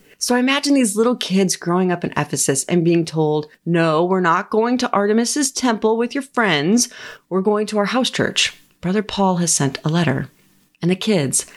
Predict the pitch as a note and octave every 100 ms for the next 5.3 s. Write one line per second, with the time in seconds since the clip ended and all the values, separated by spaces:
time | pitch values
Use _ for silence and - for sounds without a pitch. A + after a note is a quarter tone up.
0 | - - _ F#3+ G3 G3+ G3+ G3 F#3 D#3+
1 | - E3+ E3+ E3+ E3 E3 - D3 - -
2 | G3 - D3+ E3 D#3 D#3 C#3 B2+ - -
3 | F3+ C3+ - - - - F3 D#3 D3 -
4 | D#3 C#3+ B2+ C#3 - C#3+ C3 C#3 C#3+ C3
5 | B2+ B2+